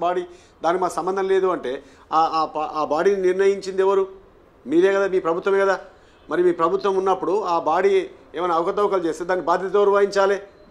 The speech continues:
మీ ప్రభుత్వమే భరించాలి. ఇవాళ ముప్పై లక్షల విద్యార్థులను అన్యాయంగా అక్రమంగా గత ఆరు నెలల నుంచి ప్రిపేర్ అయ్యి, ప్రిపేర్ అయ్యి వెళ్ళిన ఒకటి అడుగుతా ఉన్నాను బ-, బ-, భరోసా నాయకులను.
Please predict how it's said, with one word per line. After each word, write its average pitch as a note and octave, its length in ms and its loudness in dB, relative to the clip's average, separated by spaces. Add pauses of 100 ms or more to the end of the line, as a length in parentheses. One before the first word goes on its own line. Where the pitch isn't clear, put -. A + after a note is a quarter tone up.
(280)
మీ D#3 160 -2
ప్రభుత్వమే E3 420 -4
భరించాలి. A2+ 400 -10 (120)
ఇవాళ E3 200 0 (420)
ముప్పై G3 340 2 (200)
లక్షల F#3+ 360 0 (100)
విద్యార్థులను F#3 720 0 (680)
అన్యాయంగా G3 640 4 (680)
అక్రమంగా G3 500 2 (100)
గత F3 120 -2 (160)
ఆరు F#3 180 4
నెలల G3 240 4
నుంచి F#3+ 200 0 (120)
ప్రిపేర్ G3 360 2
అయ్యి, F#3+ 120 2
ప్రిపేర్ G3 300 0
అయ్యి F#3+ 120 2
వెళ్ళిన G3 200 4
ఒకటి G3+ 180 -2
అడుగుతా G3+ 260 0
ఉన్నాను A#2 200 -4 (360)
బ-, C3 160 -8 (120)
బ-, C#3 260 -2
భరోసా E3+ 340 -2 (160)
నాయకులను. C3+ 360 -4